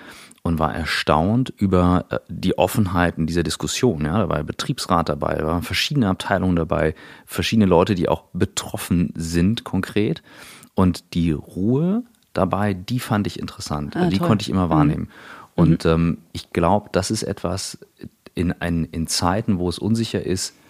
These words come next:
Speaker 1: zu merken, Erfahrung und Wissen zusammen und wie br-, wie bringe ich die Balance, wie halte ich
Speaker 2: Mhm.
Speaker 1: das und wie wege ich das aus?
Speaker 2: Mhm.
Speaker 1: Und da wäre meine Frage, aus der Erfahrung, die du gemacht hast in dein, in der Kaderschmiede, in der Karriereschmiede damals, ähm, habt ihr einen Weg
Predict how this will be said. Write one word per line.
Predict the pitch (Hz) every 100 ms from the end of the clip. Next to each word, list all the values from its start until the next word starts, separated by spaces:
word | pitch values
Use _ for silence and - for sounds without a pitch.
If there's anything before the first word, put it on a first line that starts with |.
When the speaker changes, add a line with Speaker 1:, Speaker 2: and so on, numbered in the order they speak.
| _ _ _
Speaker 1:
zu | - 90
merken, | 85 87 90 82 -
Erfahrung | 85 - 95 107 117 107
und | 85 82
Wissen | - 90
zusammen | - 90 87 85
und | 76 76
wie | 92
br-, | 90 -
wie | 82 90
bringe | 90 92 90
ich | -
die |
Balance, | 87 80 85 78 -
wie | 87
halte | 85 85
ich | 165
Speaker 2:
Mhm. | 73
Speaker 1:
das | - - -
und | 80 78 - -
wie | 85 87
wege | 90
ich | -
das | 78
aus? | 71 80 -
Speaker 2:
Mhm. | 160 147 175 -
Speaker 1:
Und | 78
da | 85
wäre | 107
meine | 90 71
Frage, | - 104 120 87 101 - - - -
aus | 92 95
der | 80 76
Erfahrung, | - 98 98 92 85
die | 85
du | 87
gemacht | 82 82 90 -
hast | 80 -
in | - 80
dein, | 76 76
in | 80
der | 78 73 - _
Kaderschmiede, | - 104 117 80 - - 80
in | 78
der | 73
Karriereschmiede | - 85 117 123 - 71
damals, | - 78 78 - - - - - -
ähm, | - 76 78 -
habt | - 95 - -
ihr | 113
einen | 85 90 78
Weg | 78 82 -